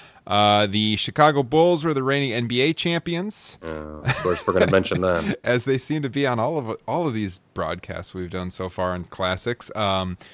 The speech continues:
Speaker 1: Prior spring defeated the Los Angeles Lakers, and, uh, they would go on later in ninety-two to defeat the Portland Trail Blazers in June, four games to two. Uh, in June of ninety-two, the Pittsburgh Penguins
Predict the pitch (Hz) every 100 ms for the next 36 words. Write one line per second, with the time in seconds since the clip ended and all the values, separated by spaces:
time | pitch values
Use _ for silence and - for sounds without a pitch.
0 | - - - _ _ _ - 160 160 151
1 | 170 170 170 147 160 147 143 135 156 147
2 | 131 123 156 175 180 175 147 131 131 127
3 | 123 127 131 127 123 107 139 143 135 143
4 | 131 123 139 147 151 143 143 139 - 143
5 | 151 151 135 131 123 143 139 107 - 127
6 | 104 107 - 139 151 143 147 147 143 143
7 | 123 104 92 95 127 139 139 131 127 120
8 | 117 110 107 - - - 160 165 156 139
9 | - - - 104 104 98 127 135 127 131
10 | 131 120 - 139 107 135 123 - 107 92
11 | - 156 170 156 156 156 160 -